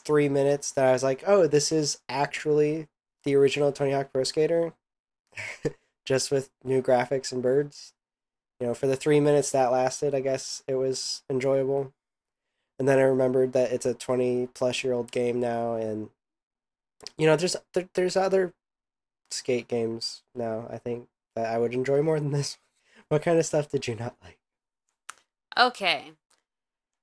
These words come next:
Speaker 2: Some things that were not as enjoyable for me were some challenges needed longer time to complete, or maybe were just too difficult. I had a hard time with rail riding, and as it is required for a challenge and story progression, I got stuck.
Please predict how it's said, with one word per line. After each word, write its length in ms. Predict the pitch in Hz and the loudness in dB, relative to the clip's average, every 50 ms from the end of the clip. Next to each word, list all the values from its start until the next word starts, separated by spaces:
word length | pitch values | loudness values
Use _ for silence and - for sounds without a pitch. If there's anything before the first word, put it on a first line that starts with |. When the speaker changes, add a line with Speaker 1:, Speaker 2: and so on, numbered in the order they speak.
| _ _ _ _ _ | _ _ _ _ _
Speaker 2:
Some 320 | - - 247 294 339 320 | -2 0 2 2 2 0
things 280 | 285 277 269 254 240 226 | -2 -2 -4 -4 -2 -2
that 140 | 233 208 196 | -2 -2 -2
were 80 | 196 | -2
not 260 | 202 247 320 349 254 | 0 2 2 2 2
as 120 | 247 240 233 | 2 0 -2
enjoyable 680 | 226 214 208 175 185 214 202 208 208 202 202 208 202 190 - - _ _ _ _ _ | -2 -2 0 2 2 0 0 0 0 2 0 0 -2 -4 -10 -20 _ _ _ _ _
for 100 | - 202 | -8 -4
me 380 | 208 214 214 208 202 196 196 190 | -2 0 2 2 2 0 0 -2
were 220 | 180 175 175 180 | -2 -4 -4 -4
some 220 | 175 - 285 320 320 | -4 -4 -4 -4 -2
challenges 580 | - 285 247 254 262 254 226 240 240 240 226 | 0 2 4 4 2 2 0 -4 -4 -4 -4
needed 300 | 226 226 214 208 202 170 | -4 -6 -6 -6 -6 -2
longer 320 | 170 165 175 190 185 185 185 | 0 0 0 0 -2 -6 -8
time 280 | - - 180 175 175 | -2 -2 -2 -2 -2
to 60 | 175 - | -6 -12
complete, 580 | _ 175 - - 185 175 143 - _ - - _ - | _ -20 -18 -12 -10 -10 -10 -10 _ -18 -18 _ -18
or 60 | 160 | -12
maybe 420 | 156 147 151 151 160 160 165 160 | -8 -8 -6 -4 -4 -6 -6 -6
were 120 | 156 156 156 | -10 -12 -10
just 240 | 147 156 156 - - | -10 -10 -10 -12 -14
too 120 | - 160 | -10 -10
difficult. 640 | 185 208 277 285 - 359 370 392 381 - - - - _ _ _ _ _ _ _ _ _ | -8 -8 -6 0 4 4 4 4 2 -2 -10 -16 -18 _ _ _ _ _ _ _ _ _
I 100 | - 175 | -8 -4
had 120 | 190 196 202 | -2 2 2
a 60 | 214 | 4
hard 200 | 214 233 240 240 | 4 4 2 2
time 260 | - 269 269 262 262 254 | 2 2 2 2 0 -2
with 120 | 240 220 | -6 -6
rail 240 | 214 208 214 214 220 | -2 0 2 2 2
riding, 640 | 226 220 220 226 220 226 226 226 226 226 226 226 - | 2 2 2 2 2 2 0 0 -2 -4 -6 -8 -8
and 120 | - 175 - | -6 -4 -2
as 220 | - 180 185 175 | -2 -2 -2 -2
it 80 | 190 - | -4 -6
is 140 | - 180 180 | -6 -6 -8
required 440 | 180 - _ - 190 196 208 214 202 | -10 -6 _ 0 2 2 0 -2 -4
for 160 | - 208 202 | -6 -6 -6
a 40 | 202 | -6
challenge 640 | 196 - 208 190 185 185 180 180 175 175 180 - - - | -4 -2 0 0 0 0 -2 -6 -8 -10 -14 -12 -10 -10
and 140 | 185 180 - | -8 -8 -8
story 220 | - 180 185 190 185 | -6 -4 -4 -4 -4
progression, 560 | - 175 165 160 156 160 - 180 170 170 165 | -6 -6 -4 -4 -4 -2 -4 -6 -6 -8 -8
I 180 | - - 156 156 | -8 -8 -4 0
got 220 | 165 165 160 151 | 0 0 0 0
stuck. 400 | - - - 101 - _ _ | -4 -8 -8 -8 -10 _ _